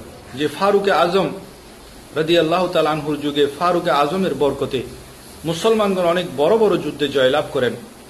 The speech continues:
এটাও জানা গেল যে আল্লাহর মকবুল বান্দাদের চোখের সামনে কোনো পর্দা থাকে না, তারা অনেক দূরের জিনিস দেখে ফেলেন এবং অসহায়দের সাহায্যে এগিয়ে আসেন।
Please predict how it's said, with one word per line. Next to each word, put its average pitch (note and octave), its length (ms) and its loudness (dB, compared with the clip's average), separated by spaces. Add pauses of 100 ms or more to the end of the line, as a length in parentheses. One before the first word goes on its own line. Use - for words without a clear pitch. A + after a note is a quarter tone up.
(440)
এটাও G#3+ 280 4
জানা E3 240 4
গেল C#3 240 2
যে A#2+ 200 -2 (160)
আল্লাহর D3+ 340 2 (560)
মকবুল F3 460 2
বান্দাদের F3+ 500 2 (960)
চোখের G3+ 340 2
সামনে F3+ 360 -2
কোনো D#3+ 220 -4 (100)
পর্দা C#3 300 0
থাকে D#3 260 -4
না, B2 180 -4 (840)
তারা D3+ 340 2 (400)
অনেক F#3 420 -2
দূরের E3 360 2
জিনিস E3 400 0
দেখে D3+ 240 -2
ফেলেন D3+ 320 2 (180)
এবং D3 340 -2
অসহায়দের E3 640 0
সাহায্যে D3 600 -2 (520)
এগিয়ে E3+ 340 2
আসেন। C3 300 0